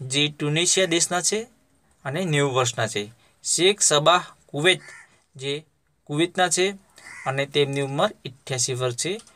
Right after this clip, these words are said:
ઉલબિયા, જે કેમરૂન દેશના છે, જેમની ઉંમર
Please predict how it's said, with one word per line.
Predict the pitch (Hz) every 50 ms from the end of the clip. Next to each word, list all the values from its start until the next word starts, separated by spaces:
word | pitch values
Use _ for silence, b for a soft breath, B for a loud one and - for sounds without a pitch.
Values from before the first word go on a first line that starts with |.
| b b b b _ _
ઉલબિયા, | - 151 156 156 151 143 143 139 151 165 - B B B B B B B B B B B B _
જે | 151 139 156 175 180
કેમરૂન | 175 _ - 156 147 147 147 165 190 214 208
દેશના | 190 202 196 196 - 202 196
છે, | 185 - 196 202
જેમની | 196 165 156 147 143 147 151 160
ઉંમર | 151 139 135 139 156 151 135 104